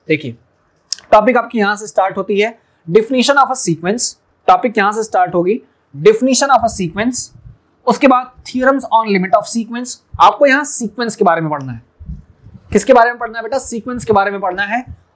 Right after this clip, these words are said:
और sequence पढ़ने के लिए आपको क्या करना है? Sequence पढ़ने के लिए आपको ये देखना है कि आपका एक mapping clear होनी चाहिए। आपको क्या clear होनी चाहिए? एक mapping clear होनी चाहिए। Mapping आपने पढ़ा है,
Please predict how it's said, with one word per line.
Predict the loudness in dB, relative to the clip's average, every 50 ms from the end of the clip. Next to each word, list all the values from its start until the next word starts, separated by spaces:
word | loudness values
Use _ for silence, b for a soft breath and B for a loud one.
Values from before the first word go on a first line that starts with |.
| 2 4
और | 4 4
sequence | 4 0 -2 0 0 -2 -2 0
पढ़ने | 0 0 0 0 -2 -6
के | -6
लिए | -6 -6
आपको | -4 -4 -6 -4
क्या | -2 -2 -2 2
करना | 2 2 2 0 -6
है? | -8 -10 -14 _ _ _ _ _ _ _
Sequence | -2 -2 4 4 4 4 4
पढ़ने | 2 0 0 0 -6
के | -10 -8
लिए | -6 -4
आपको | -4 -4 -4 -4 -4
ये | -4 -2 -2
देखना | -2 -4 -2 -2 -2
है | -2 -2 -2
कि | -2 -2
आपका | -2 -2 -2 0 -2 -2
एक | -2 -2 -2 -2 -2 -2 -4
mapping | -4 -2 -2 -4 0 -2 -2 -2 -2
clear | -4 -4 -2 -2
होनी | -2 -4 -4
चाहिए। | 0 0 0
आपको | 0 0 -6
क्या | -6 -6 -6 -4
clear | -4 -2 -2 -2
होनी | -4 -6 -8
चाहिए? | -8 -8 -8
एक | -6 -4
mapping | -2 -2 -2 -2 -2 -4 -4
clear | -2 -4 -4 -4
होनी | -4 -6
चाहिए। | -6 -6 -4 -4
Mapping | -4 -2 -2 -4 -4
आपने | -4 -6 -8 -6
पढ़ा | -4 -2 -2 -2
है, | -4 -6 -8